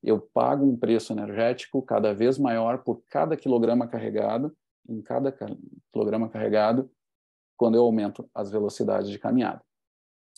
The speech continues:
Muito bem. Agora vamos falar de um outro efeito da carga, pessoal, que é,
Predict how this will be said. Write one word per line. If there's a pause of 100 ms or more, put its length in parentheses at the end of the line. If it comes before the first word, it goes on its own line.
Muito
bem.
Agora
vamos
falar
de
um
outro
efeito
da
carga,
pessoal, (1000)
que
é,